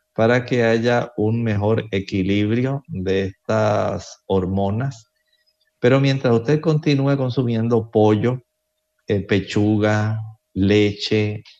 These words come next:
mantequilla, queso, huevos, lamentablemente usted misma va a seguir trastornando y el problema va a continuar.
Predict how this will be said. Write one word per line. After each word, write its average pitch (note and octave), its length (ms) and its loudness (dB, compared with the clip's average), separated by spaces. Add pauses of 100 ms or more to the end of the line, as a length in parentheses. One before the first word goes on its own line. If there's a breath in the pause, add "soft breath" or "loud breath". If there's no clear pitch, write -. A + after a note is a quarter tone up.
mantequilla, F#2+ 1080 -2 (160)
queso, G#2 680 -2 (440)
huevos, G2+ 720 0 (400)
lamentablemente C#3 720 2
usted C3 260 0
misma B2 380 0
va A2+ 380 0
a G#2+ 220 2
seguir A2 540 0
trastornando A2+ 840 0
y G#2+ 80 2
el F#2+ 120 -2
problema F#2+ 420 -4
va F#2 120 -2
a F2 40 -8
continuar. A2 640 -4